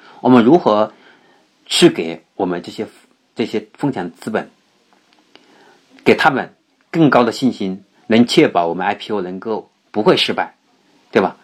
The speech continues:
那么这样的话，我们才能更好拿到的投资人的钱。拿到钱以后，如何去规避这个风险，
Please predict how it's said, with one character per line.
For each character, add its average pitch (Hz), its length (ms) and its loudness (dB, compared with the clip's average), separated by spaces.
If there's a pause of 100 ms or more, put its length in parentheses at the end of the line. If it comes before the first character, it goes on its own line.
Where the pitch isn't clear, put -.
(520)
那 143 120 2
么 127 80 2
这 147 120 -2
样 120 120 2
的 110 80 -8
话， 107 100 2
我 87 60 -4
们 90 120 -8
才 95 140 -10
能 95 180 -4
更 135 200 -4
好 92 200 0
拿 82 200 -4
到 101 160 0
的 80 220 -12
投 101 160 -8
资 101 100 -8
人 98 80 -6
的 95 120 -8
钱。 - 360 -14 (500)
拿 110 140 4
到 131 80 0
钱 120 180 -8
以 107 80 -6
后， 98 340 -10 (600)
如 120 120 0
何 120 140 0
去 107 60 -4
规 143 160 -2
避 147 60 2
这 123 120 -4
个 107 60 -8
风 120 180 0
险， 98 260 -8